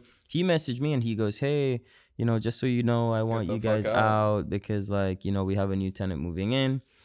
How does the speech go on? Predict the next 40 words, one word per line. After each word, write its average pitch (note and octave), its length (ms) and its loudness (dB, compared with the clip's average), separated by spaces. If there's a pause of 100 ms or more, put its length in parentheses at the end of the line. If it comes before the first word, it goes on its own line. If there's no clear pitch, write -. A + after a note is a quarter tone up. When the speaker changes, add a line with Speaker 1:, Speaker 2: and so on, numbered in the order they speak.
(160)
Speaker 1:
So A#2 160 2
I C#3+ 120 10
had D#3 160 2
to B2 80 -2
call A#2+ 240 4
this B2+ 260 -2
guy A2+ 220 2
back, G2+ 360 -2 (640)
our A#2+ 320 4
old C#3+ 220 2
landlord, G#2+ 420 2
and G2+ 140 0
say, G2+ 200 -2
"Hey, B2 320 -2
can A2+ 220 -4
you A2 60 -2
give G#2+ 180 -2
us G#2+ 140 -4
a G2+ 60 -4
couple A2 280 -8
more G#2+ 220 -6
days? B2+ 560 -2
We're A2+ 160 -6
gonna G2+ 140 -2 (120)
move F#2 120 -6
out." A2 260 -2
He's G2+ 180 -4
like, F2 220 -2
"Okay, - 240 -4
well, G#2 300 -2 (260)
the - 60 -8
person's A2+ 340 2
not G#2+ 120 4
gonna, G2+ 300 0 (200)
not G2 260 0
gonna F#2+ 180 -2
come F#2+ 200 -4
until F2 240 -6
the D#2 80 -6
fifth." - 440 -6